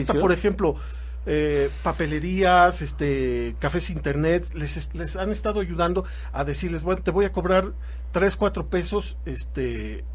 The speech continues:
Speaker 2: la, para que vengas y subas tu, tu tarea", ¿sí? O sea, sí se ha metido la...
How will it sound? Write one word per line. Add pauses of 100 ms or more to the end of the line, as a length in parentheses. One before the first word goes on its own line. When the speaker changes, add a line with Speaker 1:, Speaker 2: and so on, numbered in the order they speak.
(140)
Speaker 2:
la, (380)
para
que
vengas
y
subas
tu,
tu
tarea", (640)
¿sí?
O
sea, (400)
sí
se
ha
metido
la...